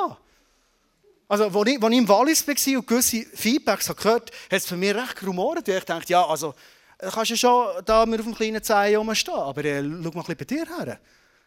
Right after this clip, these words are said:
Du hast nicht mal grosse Zehen. Bildlich gesagt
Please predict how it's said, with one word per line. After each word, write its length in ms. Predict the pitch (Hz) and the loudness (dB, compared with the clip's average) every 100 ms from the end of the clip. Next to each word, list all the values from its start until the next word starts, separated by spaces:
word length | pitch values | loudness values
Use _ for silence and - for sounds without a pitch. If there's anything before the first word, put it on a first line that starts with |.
| _ | _
Du 100 | - | -4
hast 120 | 180 | -4
nicht 100 | 262 | -2
mal 160 | 240 233 | -2 -2
grosse 400 | 240 240 233 240 | -2 -4 -4 -8
Zehen. 480 | - 285 127 110 110 _ _ _ _ _ - 214 240 294 - - - - - - _ | -8 -8 -8 -12 -16 _ _ _ _ _ -20 -20 -20 -20 -20 -20 -20 -20 -20 -20 _
Bildlich 380 | 240 262 262 269 | 8 8 6 0
gesagt 640 | - 285 220 131 - - | 2 2 2 -4 -12 -18